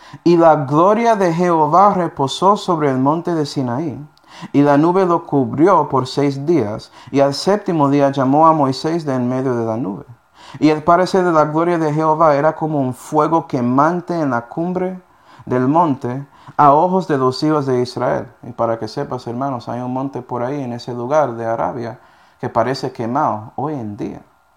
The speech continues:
Y no es el monte Sinaí, que gente dice que es el monte Sinaí, Sinaí, según los católicos, es otro lugar.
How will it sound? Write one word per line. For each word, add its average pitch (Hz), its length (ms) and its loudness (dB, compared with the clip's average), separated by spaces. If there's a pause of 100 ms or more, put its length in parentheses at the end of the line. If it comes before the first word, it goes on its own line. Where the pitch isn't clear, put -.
(240)
Y 127 120 -4
no 135 200 2
es 147 140 -2
el 139 120 -4
monte 139 340 -2
Sinaí, 127 480 -8
que 110 160 -8
gente 117 280 -8
dice 113 280 -8
que 110 100 -12
es 107 100 -12
el 104 60 -10
monte 107 320 -10
Sinaí, 107 400 -12 (240)
Sinaí, 110 480 -6
según 107 320 -8
los 104 140 -10
católicos, 107 680 -12
es - 120 -20
otro 110 280 -12
lugar. 110 440 -8